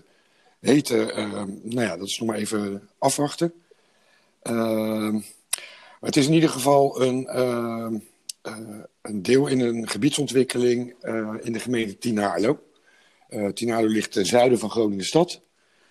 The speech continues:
Eh, en er wordt een, eh, een nieuw gebied ontwikkeld langs de A zeven, eh, richting Drachten en Jouren. Eh, en in die gebiedsontwikkeling komt ruimte voor wonen, werken en recreëren. Eh,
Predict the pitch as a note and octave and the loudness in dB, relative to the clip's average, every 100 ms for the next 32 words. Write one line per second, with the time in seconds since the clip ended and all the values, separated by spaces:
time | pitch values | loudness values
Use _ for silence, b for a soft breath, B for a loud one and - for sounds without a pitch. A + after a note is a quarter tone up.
0 | _ _ - A#2 A2+ A2+ A2+ A2 A#2 A#2+ | _ _ -8 -2 0 0 -2 -2 0 0
1 | A#2 A2+ A2 - G#2+ G2+ G2+ G2 G2 G2 | 0 -4 -6 -8 -8 -6 -8 -8 -10 -12
2 | F#2+ - G2 C3 C#3+ G2+ C#3+ D3+ A#2+ C3+ | -12 -10 0 2 2 2 0 0 0 0
3 | B2+ - - G#2+ B2 C#3+ - G2 F#2 A2 | 0 -8 -10 0 0 0 -4 -6 0 4
4 | C3+ C#3+ D3+ - A#2 A2 G#2 G#2 G2 B | 4 2 -4 -4 -2 -2 -2 -6 -8 B
5 | B B F#2+ A#2 - G2 F#2+ A#2 - G#2+ | B B 0 0 0 -2 0 0 0 -8
6 | F#2+ G#2 B2 C3+ D#3+ - B B B B | -2 0 2 2 -2 -6 B B B B
7 | B B - A#2 A2 A2 G#2 G2+ G#2 A2+ | B B -10 -4 -2 -2 -2 -6 -6 -2
8 | A#2 G#2+ G#2 C3+ C#3 A#2+ A#2+ B2 A#2 A2 | -2 -2 -2 -2 0 0 2 2 0 -2
9 | G#2 A2+ B2+ B2 A2+ - G2+ G#2 G#2+ G2 | 0 2 2 0 -4 -4 -2 -2 -2 0
10 | A#2 B2+ C3 A#2+ A#2 A2 G2 A2 G#2 A2+ | 4 6 4 0 -2 0 2 2 0 -2
11 | G#2+ G#2 G#2 F#2+ F#2+ - G2 A#2 C#3 F3 | -4 -4 -6 -6 -8 -6 2 4 4 -2
12 | _ B B B B B B B G#2 G#2+ | _ B B B B B B B -6 -4
13 | G2 G2 G2 | -4 -6 -8